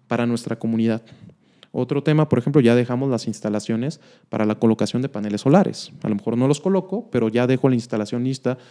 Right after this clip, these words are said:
para que el cliente, si así lo decide, en un futuro pueda colocarla.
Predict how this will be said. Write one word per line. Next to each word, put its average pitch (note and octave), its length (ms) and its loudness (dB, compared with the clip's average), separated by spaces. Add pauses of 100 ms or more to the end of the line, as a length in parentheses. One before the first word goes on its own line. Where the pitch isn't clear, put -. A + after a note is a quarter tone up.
(180)
para A2 220 -6
que - 80 -4
el A#2 80 -4
cliente, D3+ 340 0
si C3 120 -4
así A2 140 -4
lo C#3 140 4
decide, C#3 480 2
en A#2 140 -4
un B2+ 80 -4
futuro C#3 480 -2 (340)
pueda B2+ 260 0
colocarla. G2+ 520 -6